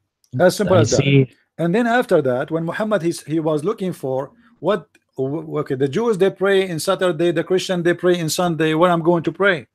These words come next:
Speaker 1: Muslims, they start giving ideas. The same as Umar ibn Khattab, he is the one who chose the adhan. The, the, the, the, when Muhammad, he was, uh, uh, thinking about how we can call people to pray, uh,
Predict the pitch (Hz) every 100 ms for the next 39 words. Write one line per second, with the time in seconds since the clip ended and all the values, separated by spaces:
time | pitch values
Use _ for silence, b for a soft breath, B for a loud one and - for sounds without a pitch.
0 | _ _ _ _ _ _ _ _ _ _
1 | _ - 196 185 196 160 160 170 165 147
2 | 180 180 220 147 107 110 - _ _ _
3 | _ _ _ _ _ - 147 220 240 208
4 | 170 160 165 147 139 175 175 - 156 175
5 | 170 202 196 151 156 156 151 139 143 160
6 | 147 170 175 226 185 95 - _ _ _
7 | _ _ _ _ _ _ _ _ _ _
8 | _ _ _ _ 135 143 156 156 165 151
9 | 143 139 139 139 160 156 233 226 170 170
10 | 160 160 - 190 156 147 135 131 156 -
11 | 233 - 160 147 147 208 226 226 208 196
12 | 196 196 180 202 180 175 170 - 170 127
13 | 147 _ _ _ _ _ _ _ _ _
14 | 135 135 123